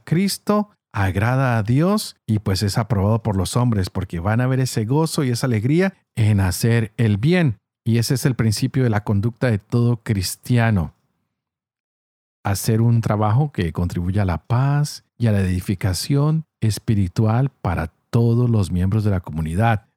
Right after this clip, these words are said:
No podemos destruir, no podemos acabar, tenemos que construir, limpiar, mejorar. Por eso es importante que nos abstengamos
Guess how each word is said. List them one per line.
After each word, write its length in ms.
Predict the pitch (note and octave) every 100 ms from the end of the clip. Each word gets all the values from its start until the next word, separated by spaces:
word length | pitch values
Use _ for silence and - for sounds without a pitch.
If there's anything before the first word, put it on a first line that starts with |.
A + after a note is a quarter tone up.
| _
No 180 | A#2+ A2+
podemos 500 | A#2 A2 A2+ A2+ G2+
destruir, 880 | G2 F#2 - A#2 A#2+ G3+ E3+ F2 _ _ _ _ _ _ _ _ _ _ _
no 220 | A#2 B2
podemos 580 | - A2+ G#2+ A2+ A2+ - -
acabar, 600 | G2+ - A2 G#2 C3 A#2+
tenemos 320 | - G#2 -
que 360 | - B2+ D#3+ - _ _
construir, 840 | - G2+ F#2+ - F#2+ G#2+ C3 A2 - _
limpiar, 920 | G#2+ G#2+ G2 F2+ - B2 C3 A2 E2+ _ _
mejorar. 1040 | G#2+ A#2 A2 - G#2+ G#2+ A#2+ D3 F2+ D2 _ _ _ _ _ _
Por 140 | E3 D#3
eso 120 | D#3+
es 40 |
importante 720 | E3+ D3 A#2+ A2+ G#2 C3 F#3 - _ _
que 260 | - G#2+ G2+
nos 240 | A2 -
abstengamos 1160 | D#3 D#3 - - B2+ G#2 F2+ D#2+ E2+ D3+ -